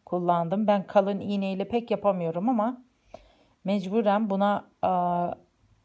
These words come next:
iki kat ip geçirmem lazım. Onun için bu iğneyi seçtim. İpimi biraz uzun tutacağım arkadaşlar. Daha önceden çile halindeydi bu ip. Bunu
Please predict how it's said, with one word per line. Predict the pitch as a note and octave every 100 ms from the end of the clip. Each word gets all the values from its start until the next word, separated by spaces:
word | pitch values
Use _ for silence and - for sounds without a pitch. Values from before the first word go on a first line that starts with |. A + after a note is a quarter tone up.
| _
iki | F#3+ - B3
kat | B3 A#3+ A#3 -
ip | A3+ -
geçirmem | G#3 G3+ E3+ F3 E3+ E3+
lazım. | E3+ E3+ E3+ A3 C#4+ - _ _ _ _ _ _ - - - _ -
Onun | G#3+ G#3+ F#3
için | E3+ A#3 A#3 B3 - _
bu | G#3+
iğneyi | G#3 G3 F#3 F3+
seçtim. | F3 F#3 F3 - D4 D4 -
İpimi | G#3+ A3+ B3 A#3
biraz | A#3 C4 C4+ -
uzun | G#3+ G#3 A#3+
tutacağım | A3 F#3+ F3+ F3 E3+
arkadaşlar. | E3+ E3 E3+ E3+ E3 F3 D#3+ - _ _ _ _ _ _ _ _ _ _ _ _ _ _ _
Daha | G#3+ A3+
önceden | G#3+ F#3+ F3+ A#3+ B3+
çile | - A3+
halindeydi | G3 F#3 F#3+ F3+ F3 E3+ E3 E3
bu | E3+
ip. | F3 C#4+ - - - _ _
Bunu | A3 G#3 G#3